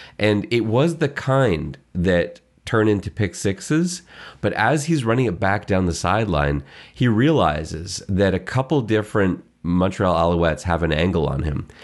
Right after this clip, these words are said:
and he's looking up at the scoreboard to see the time left, and this was just such a smart play. Instead of trying to force himself to the end zone and running out of time, uh, Ottawa Redblacks, take note,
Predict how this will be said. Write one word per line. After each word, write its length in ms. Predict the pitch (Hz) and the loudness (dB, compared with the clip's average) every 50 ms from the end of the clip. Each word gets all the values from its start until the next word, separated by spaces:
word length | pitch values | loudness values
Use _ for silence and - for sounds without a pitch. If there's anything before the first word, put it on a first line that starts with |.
| - - - | -20 -20 -8
and 140 | - - 107 | -2 0 2
he's 160 | 110 104 92 | 2 2 0
looking 340 | 90 90 110 123 123 151 143 | 0 0 0 0 0 0 0
up 120 | 131 131 - | 0 0 -2
at 80 | - | -6
the 80 | - 104 | -6 -6
scoreboard 600 | - - - - 113 120 123 104 92 87 85 76 | -6 -4 -2 0 0 0 0 0 0 0 0 0
to 40 | 78 | -4
see 160 | 73 - 107 | -4 -4 -4
the 140 | 92 80 82 | -2 -2 -4
time 380 | - - - 104 110 117 104 87 | -6 -4 -2 0 0 2 2 0
left, 260 | 76 71 71 - - | 0 -2 -2 -4 -2
and 180 | - 90 90 101 | 0 0 2 2
this 200 | 127 139 139 - | 0 -2 -2 -4
was 140 | 131 123 - | -4 -4 -2
just 320 | - 113 110 - - - | -2 -4 -4 -4 -8 -6
such 260 | - - 131 - - | -2 -2 -2 -2 -2
a 60 | 113 | -4
smart 360 | 101 - - 107 98 92 87 - | -4 -4 -2 0 0 0 0 -2
play. 380 | - - 92 90 82 76 - - - - - - | -2 0 0 0 0 -2 -4 -8 -16 -20 -16 -8
Instead 320 | - 95 - - - 120 123 | -6 -6 -4 0 0 0 0
of 100 | 127 - | 0 -4
trying 360 | - - - 101 98 113 127 | -6 -4 -2 0 2 2 0
to 60 | 127 | 0
force 340 | - - - 110 107 104 - | -2 -2 -2 0 0 0 -2
himself 340 | - 101 95 - 104 95 - | -4 -4 -2 0 -2 -2 -2
to 80 | - 90 | -4 -2
the 120 | 82 90 | 0 2
end 160 | 90 101 104 | 2 2 2
zone 220 | 98 107 104 104 98 | 2 2 2 2 2
and 120 | 87 80 | 2 2
running 280 | 80 85 92 98 95 90 | 2 2 2 2 2 2
out 120 | 85 82 | 2 0
of 140 | 82 73 - | 0 -4 -4
time, 460 | - 85 82 85 92 104 117 131 139 - - - - - _ - | -4 -2 0 2 2 2 0 -2 -4 -8 -16 -20 -20 -20 _ -6
uh, 520 | - 78 78 76 76 76 76 73 64 - - - _ _ | -4 0 0 2 2 2 2 0 -2 -2 -6 -12 _ _
Ottawa 560 | - 80 - - - - - 85 78 78 80 78 | -8 -6 -6 -6 -6 -4 -2 -2 0 0 0 0
Redblacks, 520 | 76 78 76 76 85 80 80 80 - - | 2 0 0 0 0 0 0 -2 -4 -4
take 180 | - 90 78 80 | -4 -4 -2 0
note, 340 | 76 76 82 101 - - | 0 0 0 0 -2 -6